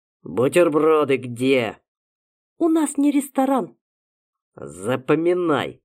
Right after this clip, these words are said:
я с сыром люблю. Поняла, лохматая?»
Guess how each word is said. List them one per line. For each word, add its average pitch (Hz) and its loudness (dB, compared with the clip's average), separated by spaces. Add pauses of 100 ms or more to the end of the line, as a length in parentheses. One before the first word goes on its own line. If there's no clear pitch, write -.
(180)
я 113 -2
с 139 -10
сыром 117 -2
люблю. 123 -4 (500)
Поняла, 147 0 (100)
лохматая?» 123 -2